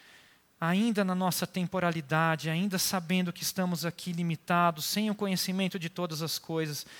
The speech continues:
mas na certeza de que caminhamos juntos para um dia subirmos a montanha e efetivamente lá cantarmos como cantamos hoje no culto,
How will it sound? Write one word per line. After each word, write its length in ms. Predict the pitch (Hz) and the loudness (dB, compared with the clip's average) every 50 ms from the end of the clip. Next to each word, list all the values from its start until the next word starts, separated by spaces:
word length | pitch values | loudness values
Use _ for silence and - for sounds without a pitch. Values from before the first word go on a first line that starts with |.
| - - - - - - | -18 -18 -16 -18 -12 -2
mas 240 | - 185 180 156 156 | 2 2 2 2 2
na 100 | 202 202 | 0 0
certeza 680 | - - - 202 185 - - 196 196 202 196 170 185 185 | 2 2 2 2 0 0 2 4 6 6 6 4 2 -2
de 100 | 160 175 | -4 -4
que 100 | - 190 | -8 -8
caminhamos 680 | - - 196 190 196 190 190 190 202 214 214 202 196 160 | -2 0 0 2 2 2 2 2 2 2 2 2 0 -2
juntos 720 | - - 190 208 214 196 185 - 160 143 - - - - - - - - - - - | 0 0 2 2 2 0 0 -4 -10 -8 -8 -10 -10 -12 -14 -20 -20 -20 -20 -4 0
para 160 | - 185 190 | 0 2 2
um 140 | 202 190 180 | 2 2 0
dia 500 | 147 143 180 214 220 208 185 147 117 - - - - - - - | 0 0 0 2 4 4 4 2 0 -6 -16 -20 -20 -20 -20 -12
subirmos 1080 | - - - - 208 196 156 147 185 196 226 233 208 185 170 - - - - - - - - _ - - _ _ | -8 -6 -4 -4 -4 -6 -4 -4 0 2 2 4 4 2 2 0 0 -2 -2 -4 -6 -10 -14 _ -20 -20 _ _
a 80 | - | 0
montanha 720 | 175 175 180 175 160 - - 175 170 170 160 147 139 127 - - _ _ _ - - - - - | 2 2 2 0 0 0 0 0 0 0 0 -2 -4 -6 -8 -14 _ _ _ -20 -20 -20 -16 -4
e 80 | - 185 | 0 0
efetivamente 760 | 196 - - 208 202 - 202 208 208 196 202 208 208 - 214 | 0 2 0 -2 -2 0 0 2 2 4 4 2 2 0 0
lá 340 | 196 190 185 190 202 202 190 | 0 2 4 4 6 4 4
cantarmos 760 | - - 208 196 180 - - 196 185 190 190 196 190 175 - - | 2 2 0 0 0 2 4 4 4 6 4 4 2 0 -2 -2
como 240 | - 202 196 190 | -2 0 -2 -2
cantamos 640 | - - 208 196 175 - 190 190 190 190 180 156 139 | 0 0 0 0 2 2 2 2 4 2 2 0 0
hoje 260 | 180 180 175 156 180 | 0 0 0 0 0
no 100 | 180 170 | 0 0
culto, 560 | - - - - 190 202 196 - - - 151 | -2 -4 -8 -6 -4 -4 -4 -6 -6 -10 -10